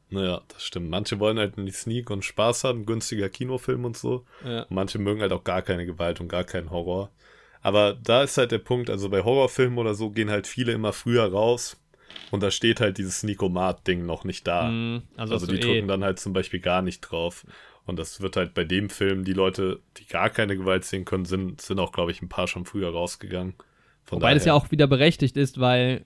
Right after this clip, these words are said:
Speaker 2: also gut, dann geht's doch wieder mehr auf Filmbewertung, weil wenn, wenn du den Film nicht komplett gesehen hast, dann kannst du ihn ja auch nicht unbedingt ganz bewerten, also.
Speaker 1: Das stimmt, ja.
Speaker 2: Äh, ja, aber ich meine, zum Beispiel bei mir, bei I M D B, also meine häufigste Wertung mit einundzwanzig Prozent sind halt sechs Punkte, danach kommt,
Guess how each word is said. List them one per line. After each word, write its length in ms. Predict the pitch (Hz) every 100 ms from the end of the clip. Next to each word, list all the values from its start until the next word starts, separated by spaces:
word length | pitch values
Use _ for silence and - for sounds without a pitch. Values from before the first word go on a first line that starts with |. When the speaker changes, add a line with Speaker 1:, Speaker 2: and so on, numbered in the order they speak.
| - -
Speaker 2:
also 240 | 123 117
gut, 200 | 131 131
dann 160 | 131 143
geht's 180 | 139
doch 160 | 147 139
wieder 160 | 147 139
mehr 180 | 143
auf 60 | 139
Filmbewertung, 600 | 147 143 135 139 147 135
weil 160 | 120 120
wenn, 160 | 120
wenn 120 | 117
du 60 | 123
den 100 | 123
Film 160 | - 131
nicht 120 | -
komplett 240 | 123 127
gesehen 300 | 117 123 131
hast, 200 | 123 -
dann 200 | 113 104
kannst 280 | - 120 -
du 40 |
ihn 80 | 107
ja 120 | 104
auch 100 | 107
nicht 160 | 110 107
unbedingt 280 | 101 104 -
ganz 180 | 107 -
bewerten, 400 | 104 101 - -
also. 240 | 101 113 - _
Speaker 1:
Das 160 | - 92
stimmt, 400 | - 82 80 -
ja. 260 | 92 92 - _ _ _ _ _ _ _ _ _ _ -
Speaker 2:
Äh, 380 | 101 98 98 98
ja, 100 | 104
aber 180 | 117 127
ich 80 | 127
meine, 160 | 156
zum 80 | 151
Beispiel 320 | 170 147 -
bei 80 | 139
mir, 460 | 127 151 175 135 110
bei 160 | 135
I 20 | 135
M 80 |
D 80 | 127
B, 180 | 131 156
also 140 | 127
meine 300 | 127 127 123
häufigste 500 | 127 160 165 165 151
Wertung 320 | 139 147 151 139
mit 100 | -
einundzwanzig 500 | 131 147 147 135 -
Prozent 340 | 135 135 131
sind 80 | 131
halt 160 | 110 117
sechs 240 | 139 -
Punkte, 460 | - 170 - 165 151
danach 280 | 123 127
kommt, 280 | - 127 120